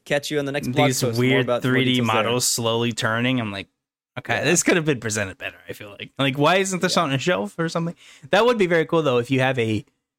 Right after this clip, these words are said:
Speaker 2: in-game shelf, I put that in quotes, like, shelf, where, like, if I look at Iso Christian's profile, there's, like, a little special edition P S three God of War edition that you got from the game or something. Like, that would be cool.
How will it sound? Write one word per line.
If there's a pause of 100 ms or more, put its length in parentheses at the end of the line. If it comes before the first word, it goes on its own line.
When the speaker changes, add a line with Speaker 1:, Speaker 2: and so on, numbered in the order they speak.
(340)
Speaker 2:
in-game
shelf,
I
put
that
in
quotes,
like,
shelf,
where,
like, (240)
if
I
look
at
Iso
Christian's
profile, (380)
there's,
like,
a
little (160)
special
edition
P
S (140)
three
God
of
War
edition
that
you
got
from
the
game
or
something.
Like,
that
would
be
cool.